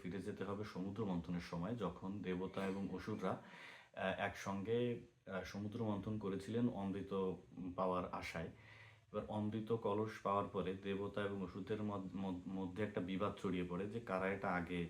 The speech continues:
উম, গ্রহণ করবে, কারণ অমৃত গ্রহণের পরে তারা অবশ্যই, আহ, চিরঞ্জীবী হয়ে যাবেন, আহ, মৃত্যু হবে না তাদের।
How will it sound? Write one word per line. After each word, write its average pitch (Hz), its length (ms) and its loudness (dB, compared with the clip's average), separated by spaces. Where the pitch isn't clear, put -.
উম, 95 240 -2
গ্রহণ 92 260 0
করবে, 87 260 -2
কারণ 104 360 0
অমৃত 101 360 0
গ্রহণের 107 420 2
পরে 107 180 2
তারা 107 240 2
অবশ্যই, 98 640 0
আহ, 85 200 -2
চিরঞ্জীবী 92 500 0
হয়ে 92 160 2
যাবেন, 87 260 0
আহ, 92 280 2
মৃত্যু 117 440 2
হবে 87 200 4
না 82 100 2
তাদের। 80 260 -4